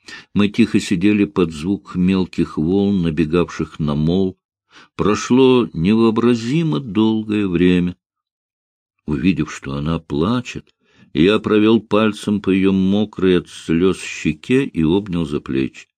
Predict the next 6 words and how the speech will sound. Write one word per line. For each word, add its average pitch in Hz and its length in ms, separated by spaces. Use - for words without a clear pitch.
Я 65 220
давно 69 500
забыл, 101 600
как - 300
пахнет 82 540
лето. - 500